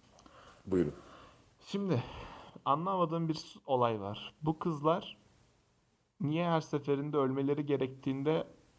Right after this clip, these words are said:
Speaker 2: <laughs> ailenin büyüğü tarafından bir dağın tepesine çıkarılıp öldürülüyor? Bir. İki.
Speaker 1: Hı.
Speaker 2: Bu k-, yani görücü usulü olayını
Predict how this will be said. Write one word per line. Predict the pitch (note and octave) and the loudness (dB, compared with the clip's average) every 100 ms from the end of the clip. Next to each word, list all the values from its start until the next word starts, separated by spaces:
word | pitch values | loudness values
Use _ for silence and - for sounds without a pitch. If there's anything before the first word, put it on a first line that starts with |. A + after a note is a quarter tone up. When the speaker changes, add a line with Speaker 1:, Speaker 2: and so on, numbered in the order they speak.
| - | -8
Speaker 2:
<laughs> | - C#4 - | -6 -6 -8
ailenin | C4 C#3+ C#3 C#3+ D#3+ C3+ | 0 2 2 0 0 0
büyüğü | C3+ C#3 C#3+ | 0 0 2
tarafından | D3+ C3 C3 B2+ B2 D#3 A#3 - - - - - - _ - | 2 2 0 0 0 0 -4 -16 -20 -20 -20 -20 -20 _ -12
bir | B2+ C#3 C3 | -6 -6 4
dağın | C3 C3+ C3 | 6 6 2
tepesine | C3+ C3 C3 C#3 | -4 -2 -2 -2
çıkarılıp | C3+ - C3 C3 D#3+ D3+ | -4 0 2 2 0 2
öldürülüyor? | B2 A#2 A2 G#2 A#2+ C3 - - | 2 4 0 0 -4 -8 -10 0
Bir. | A#2 G#2 - - _ _ _ _ _ _ _ _ - _ _ - - | 2 2 -6 -20 _ _ _ _ _ _ _ _ -20 _ _ -10 -4
İki. | B2+ - G2+ | -2 0 -2
Speaker 1:
Hı. | E2+ - - - _ _ - - - _ _ _ - - _ | -2 -10 -20 -20 _ _ -20 -20 -20 _ _ _ -20 -20 _
Speaker 2:
Bu | D3+ D3+ | -2 -2
k-, | - C#3 | -8 0
yani | B2+ C3 B2+ - - _ _ - _ - | 2 2 -2 -8 -20 _ _ -20 _ -12
görücü | E3 D3 E3 F3+ | -2 0 2 0
usulü | G3+ - E3+ E3 | -2 -2 -2 2
olayını | D3+ D3 D3 D#3+ | 2 2 -2 -4